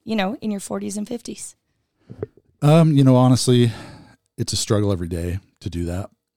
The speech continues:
Speaker 2: And I feel like there's a lot of self-doubt, especially where we live. There's a culture that, and I won't get into that, but there's a culture that m-, kinda molds people into a certain way. Um, so I think you have to just believe in yourself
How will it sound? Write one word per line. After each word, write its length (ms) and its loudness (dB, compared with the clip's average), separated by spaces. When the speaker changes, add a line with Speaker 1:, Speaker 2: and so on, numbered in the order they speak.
Speaker 2:
And 240 -8
I 60 -12
feel 200 -8
like 140 -10
there's 160 -18
a 60 -12
lot 120 -10
of 60 -12
self-doubt, 720 -12
especially 260 2
where 160 0
we 120 -2
live. 300 -6
There's 180 -4
a 40 -10
culture 520 -10
that, 460 -18
and 100 -6
I 40 -4
won't 120 -10
get 100 -12
into 380 -10
that, 400 -14
but 300 -16
there's 140 -4
a 40 -4
culture 400 -2
that 120 -6
m-, 800 -16
kinda 480 -2
molds 320 -6
people 300 -2
into 180 -4
a 40 -4
certain 340 -6
way. 300 -4
Um, 500 0
so 160 0
I 40 4
think 220 0
you 80 4
have 300 0
to 240 0
just 260 -4
believe 460 -2
in 200 -4
yourself 1040 -4